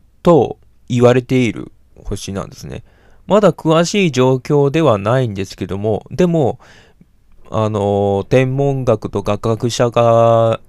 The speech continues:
ね、話によると、実はこれ、あのー、いるんだと。あの、生命体がいるんだと。まあ、いわゆる火星人みたいな感じで、えー、この場合だと、ティンガン、ティンガン人かな？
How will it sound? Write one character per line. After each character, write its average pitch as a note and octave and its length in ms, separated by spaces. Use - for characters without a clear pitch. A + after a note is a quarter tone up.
ね、 A#2 260
話 A#2 540
に C3 160
よ A#2 140
る C3+ 120
と、 D#3+ 480
実 A#2+ 240
は G2 120
こ B2 200
れ、 A#2+ 220
あ G#2+ 120
の G2+ 540
ー、 C3+ 60
い B2 80
る B2+ 160
ん G2 80
だ - 240
と。 - 120
あ G#2+ 140
の、 G2+ 140
生 A2+ 260
命 A2 160
体 G#2+ 180
が G#2 100
い G#2 80
る G2+ 120
ん - 20
だ - 80
と。 - 160
ま C#3+ 120
あ、 C3+ 40
い C3+ 140
わ D#3 100
ゆ C3+ 80
る G2 100
火 A2+ 220
星 C3 320
人 G#2 240
み G2 80
た F2 120
い - 40
な - 300
感 G#2 220
じ F#2+ 120
で、 F#2+ 240
え F#2+ 840
ー、 - 80
こ - 180
の A#2+ 140
場 A#2+ 100
合 A#2+ 120
だ D3 120
と、 B2+ 200
テ - 80
ィ G#2+ 140
ン A2 80
ガ B2 200
ン、 B2 200
テ A#2 120
ィ C#3+ 140
ン D#3+ 40
ガ D#3+ 200
ン G#2+ 60
人 C#2+ 240
か - 120
な？ A#2+ 160